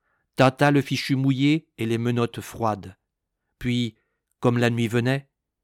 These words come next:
comme Florentin avait disparu au détour, comme il était bien sûr enfin de ne rencontrer personne,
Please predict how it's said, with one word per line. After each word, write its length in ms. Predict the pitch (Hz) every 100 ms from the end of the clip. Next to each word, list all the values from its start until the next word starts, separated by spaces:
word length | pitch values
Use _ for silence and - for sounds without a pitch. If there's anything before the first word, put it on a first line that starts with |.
| _ -
comme 160 | 135 131
Florentin 600 | - 139 139 135 151 143
avait 220 | 120 127
disparu 460 | 117 120 - 127 135
au 140 | 127
détour, 600 | 123 127 151 165 185 - _ _ _ _ _
comme 160 | - 101
il 100 | 110
était 220 | 117 120
bien 180 | 104 127
sûr 300 | - 147 120
enfin 320 | 117 - 127
de 120 | 113
ne 120 | 117 120
rencontrer 500 | 123 - 120 127 117
personne, 640 | 120 - 135 131 123